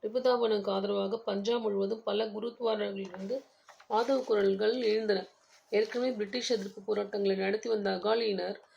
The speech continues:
ரிபுதாமனுக்கு நிகழ்ந்த கொடுமையைக் கண்டு பொங்கி எழுந்தனர். தொடர் ஆர்ப்பாட்டங்களும் எழுச்சி ஊர்வலங்கள்-, ஊர்வலங்களும் அரங்கேறின. இதன் உச்சகட்டமாக நவாஸ் சமஸ்தானத்தின் ஜெய்டோ என்ற இடத்தில்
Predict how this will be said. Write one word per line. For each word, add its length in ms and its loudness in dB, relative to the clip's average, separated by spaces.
ரிபுதாமனுக்கு 600 2
நிகழ்ந்த 300 0
கொடுமையைக் 440 0
கண்டு 240 -4
பொங்கி 380 0
எழுந்தனர். 400 2
தொடர் 220 4
ஆர்ப்பாட்டங்களும் 720 0
எழுச்சி 360 0
ஊர்வலங்கள்-, 500 -2
ஊர்வலங்களும் 640 -2
அரங்கேறின. 600 -2
இதன் 140 0
உச்சகட்டமாக 800 0
நவாஸ் 420 -2
சமஸ்தானத்தின் 640 -4
ஜெய்டோ 400 2
என்ற 180 0
இடத்தில் 540 -4